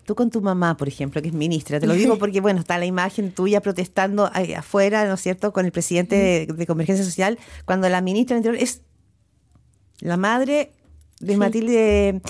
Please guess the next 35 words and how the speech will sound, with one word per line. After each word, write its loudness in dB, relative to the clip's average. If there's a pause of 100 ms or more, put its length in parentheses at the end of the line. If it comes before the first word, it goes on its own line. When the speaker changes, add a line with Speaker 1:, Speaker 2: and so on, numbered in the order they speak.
(360)
Speaker 1:
Salinas 0
Toa. 0 (120)
Eh, -2
¿cómo, 2
cómo 2
se -4
resuelve 2
eso? 0
¿Y 0
cómo 2
ves 0
tú -4
también 0
ahí 2
el 2
rol 0
de, -4 (180)
de 0
una 0
figura -2
como -2
Carolina -4
Speaker 2:
Mm. -4
Speaker 1:
Toa? -6 (260)
Speaker 2:
Eh, -16 (100)
yo, -10 (120)
yo -2
creo 0
que, 2
bueno, -6
por -4
un 0
lado 2 (120)
he 0
aprendido -2